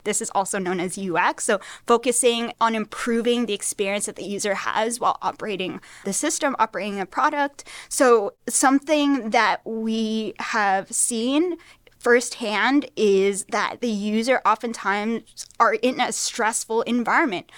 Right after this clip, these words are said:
It's, it's difficult to keep up with everything that is happening within the operator room.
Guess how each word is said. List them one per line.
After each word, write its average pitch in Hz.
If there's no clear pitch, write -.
It's, 220
it's 226
difficult 240
to 247
keep 240
up 294
with 208
everything 220
that 196
is 202
happening 208
within 233
the 233
operator 226
room. 185